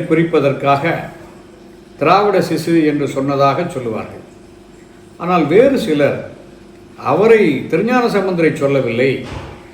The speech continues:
ஆதிசங்கரரே திராவிட சிசு என்று தன்னை சொல்லிக்கொண்டார். அவர் சௌந்தரிய லகரி என்ற ஒரு நூலிலே இந்த சொல்லை குறிப்பிடுகிறார் என்று சொல்லுவார்கள்.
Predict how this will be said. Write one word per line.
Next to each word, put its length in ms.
ஆதிசங்கரரே 720
திராவிட 360
சிசு 260
என்று 140
தன்னை 280
சொல்லிக்கொண்டார். 680
அவர் 160
சௌந்தரிய 600
லகரி 340
என்ற 120
ஒரு 160
நூலிலே 380
இந்த 140
சொல்லை 320
குறிப்பிடுகிறார் 680
என்று 220
சொல்லுவார்கள். 460